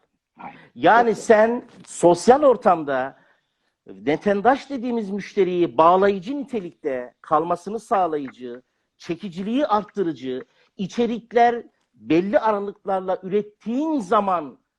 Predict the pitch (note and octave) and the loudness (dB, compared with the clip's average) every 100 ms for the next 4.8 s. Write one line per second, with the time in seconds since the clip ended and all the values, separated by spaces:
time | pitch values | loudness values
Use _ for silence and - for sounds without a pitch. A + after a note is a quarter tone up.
0 | _ D#3+ A3 - A3 G3+ G#3 F#3+ F#3 F3+ | _ -12 -12 -4 -2 -2 -4 -6 -6 -6
1 | F#3+ - - F3+ C#3+ C#3+ C#3 A#2+ - A2 | -6 -6 -4 -2 -2 -6 -8 -10 -10 -16
2 | - - G#3 - C#4 A3 F3+ D#3 D#3+ A#3 | -10 -4 0 4 4 6 6 4 4 6
3 | A#3 - - - - _ F3 F3+ F#3 G3+ | 4 2 -10 -18 -20 _ 2 6 6 6
4 | G#3 F#3+ G3 F3 G3 E3+ C#3 F3 | 2 0 -2 -4 -2 -2 -2 -4